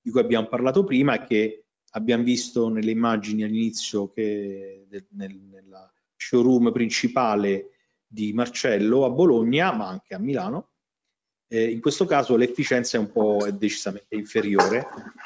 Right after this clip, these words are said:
D'altra parte il prezzo è nettamente più contenuto. Uno schermo da tre metri di base, Dark Star nine, Marcello, quando,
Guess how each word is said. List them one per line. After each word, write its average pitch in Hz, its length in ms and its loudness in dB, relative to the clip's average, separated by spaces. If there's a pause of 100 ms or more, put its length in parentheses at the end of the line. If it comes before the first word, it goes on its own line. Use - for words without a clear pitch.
(320)
D'altra 135 420 4
parte 123 300 2
il - 60 0
prezzo 107 400 -2
è 107 40 2
nettamente 101 540 -6
più 101 200 -14
contenuto. 107 680 -2
Uno 110 140 -8
schermo 127 380 0
da 123 100 4
tre 131 140 -2
metri 131 220 0
di 131 100 -2
base, 143 480 2
Dark 131 160 0
Star 131 220 -4
nine, 147 220 0
Marcello, 117 440 -2
quando, 117 400 -2